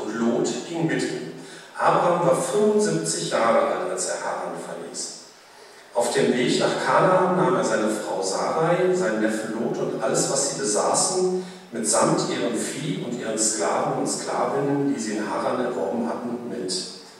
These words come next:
So erreichten sie schließlich Kanaan. Also das ist vor etwas über viertausend Jahren passiert und Sklavenhaltung war damals leider noch üblich.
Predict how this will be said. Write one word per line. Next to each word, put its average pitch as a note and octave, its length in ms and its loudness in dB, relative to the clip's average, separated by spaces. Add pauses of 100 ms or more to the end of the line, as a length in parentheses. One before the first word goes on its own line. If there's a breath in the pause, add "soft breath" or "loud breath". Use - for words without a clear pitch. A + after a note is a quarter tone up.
So - 140 0
erreichten C#3+ 460 2
sie - 220 -4
schließlich - 560 -4
Kanaan. G2 640 -4 (920 loud breath)
Also - 160 -2
das B2+ 180 4
ist - 180 4
vor - 160 0
etwas C#3+ 360 -2
über D#3+ 140 0
viertausend D#3+ 800 0
Jahren A2+ 420 2
passiert - 400 0 (140)
und G#2+ 140 -4 (520)
Sklavenhaltung - 720 -4
war - 80 -2
damals - 360 -2
leider - 320 0
noch - 180 -6
üblich. E3 380 -4